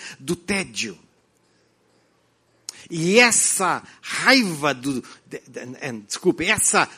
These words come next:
sociedade do cansaço abre o espaço para exercícios de agressividade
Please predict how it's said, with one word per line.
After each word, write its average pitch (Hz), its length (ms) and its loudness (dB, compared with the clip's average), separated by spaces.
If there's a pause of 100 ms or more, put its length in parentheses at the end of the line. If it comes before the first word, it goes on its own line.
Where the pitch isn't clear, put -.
sociedade 220 920 0
do 175 120 -8
cansaço 180 760 -4
abre 208 320 -4
o 196 60 2
espaço - 920 -8 (380)
para 196 160 2
exercícios 175 1600 2 (220)
de 156 140 -2
agressividade 160 1300 -6